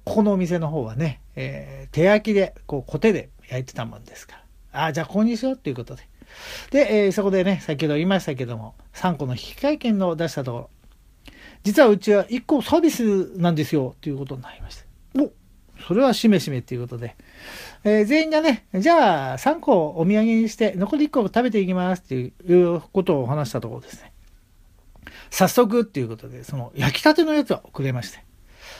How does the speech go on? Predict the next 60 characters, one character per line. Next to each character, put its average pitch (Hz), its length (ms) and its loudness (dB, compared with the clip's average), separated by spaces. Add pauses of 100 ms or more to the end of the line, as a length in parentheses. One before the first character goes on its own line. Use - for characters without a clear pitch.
(400)
え、 147 200 -2 (580)
こ - 160 -6
れ 175 100 4
が 170 100 0
ま 131 280 -4
た 120 240 -12 (160)
出 143 80 -2
来 - 60 -6
た 190 120 6
て。 196 200 2 (920)
美 135 60 -4
味 175 140 2
し - 160 -8
い - 20 0
で 226 100 4
す 220 80 2
ね。 226 300 6
や 208 60 4
っ 196 40 0
ぱ 202 100 2
り 185 60 2
こ 185 140 2
う 185 60 6
い 185 80 4
う 180 40 0
出 175 140 0
来 - 60 -8
た 175 140 0
て 170 80 -4
っ 160 40 -6
て - 160 -6
ね。 175 220 0 (800)
で、 139 240 -4
あ 143 120 -2
ん 143 80 -4
こ 139 100 -8
が 123 220 -6
あ - 60 -6
っ - 40 -6
さ 220 200 -2
り - 180 -4 (360)
し - 120 -12
て 127 100 -6
て、 - 140 -18 (1080)
ホ - 140 -4
ク 254 120 2
ホ 240 100 6
ク 233 140 -2
な 196 240 4 (340)
と - 100 -18
こ 151 100 -4
ろ 127 100 -6
に 110 120 -18
持 - 80 -18
っ - 20 -20
て - 120 -20
き - 100 -20
て、 - 120 -20 (300)
皮 - 40 -14
が 143 420 -2